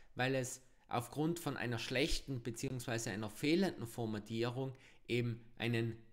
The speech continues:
relativ hohen Punkteabzug gegeben hat. Und das hat halt dann eben zu einer nicht perfekten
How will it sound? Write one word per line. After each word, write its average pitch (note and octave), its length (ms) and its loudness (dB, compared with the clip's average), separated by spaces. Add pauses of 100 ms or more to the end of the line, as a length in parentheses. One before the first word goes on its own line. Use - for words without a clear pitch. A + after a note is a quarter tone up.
(140)
relativ D#3+ 640 2
hohen D3 320 2
Punkteabzug C#3 960 -2
gegeben A#2 640 2
hat. - 260 -20 (460)
Und D3+ 220 -2
das E3+ 240 2
hat E3+ 200 4
halt D3 200 0
dann C#3+ 280 2
eben C3+ 360 2
zu - 140 -4
einer A#2+ 220 0
nicht C3 480 -2 (300)
perfekten B2+ 800 0